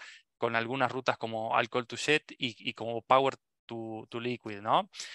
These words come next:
Y, y, y acá, si querés, aprovechando que tenemos un, un, un ratito, si querés, a ver si te parece bien este esquema, hablemos un poquito de tecnologías y de materias primas, partiendo en el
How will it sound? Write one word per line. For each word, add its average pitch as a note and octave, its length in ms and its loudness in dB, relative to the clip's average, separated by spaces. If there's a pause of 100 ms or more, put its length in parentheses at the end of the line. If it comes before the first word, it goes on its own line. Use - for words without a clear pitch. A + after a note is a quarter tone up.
(420)
Y, D#3 240 4
y, E3 200 4
y D#3+ 100 6
acá, D#3+ 240 4
si - 160 2
querés, F#3+ 460 4
aprovechando D3 560 4
que C#3+ 80 4
tenemos - 760 -4 (340)
un, C#3+ 360 -6
un, D3+ 340 -6
un D3+ 120 -8
ratito, D#3 360 2
si - 160 -4
querés, - 520 4 (600)
a C#3 100 6
ver D3 100 4
si D3 100 2
te B2 100 2
parece C#3 360 6
bien C#3+ 120 6
este C#3 200 -2
esquema, A2+ 420 2
hablemos F#3+ 480 4
un F3+ 100 -6
poquito D#3+ 380 -2
de D3 80 6
tecnologías B2+ 800 0
y A#2+ 40 2
de A#2 80 0
materias A#2 380 0
primas, C3 560 -6 (1000)
partiendo C3+ 800 6
en B2 180 2
el A#2 360 -4